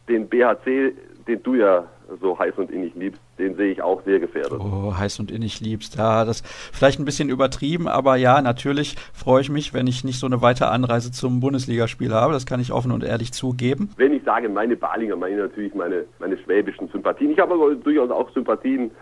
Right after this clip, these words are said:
Speaker 1: mit den Stuttgartern und diesem Projekt. Das, das gefällt mir auch ganz gut, also nicht falsch verstehen.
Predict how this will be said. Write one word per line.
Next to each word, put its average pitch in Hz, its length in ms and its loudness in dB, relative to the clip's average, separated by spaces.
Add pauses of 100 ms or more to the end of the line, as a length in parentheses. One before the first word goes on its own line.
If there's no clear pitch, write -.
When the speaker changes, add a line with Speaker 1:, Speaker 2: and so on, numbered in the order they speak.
(120)
Speaker 1:
mit - 160 -6
den 95 80 -2
Stuttgartern 90 760 2 (200)
und 85 240 -6
diesem 90 200 -10
Projekt. 85 400 -2
Das, 85 80 -10 (140)
das 78 160 -18
gefällt - 300 -6
mir 85 100 -4
auch - 160 -6
ganz 82 180 -6
gut, - 200 -8
also 76 260 -10 (300)
nicht 90 120 -8
falsch 71 220 -6
verstehen. - 320 -20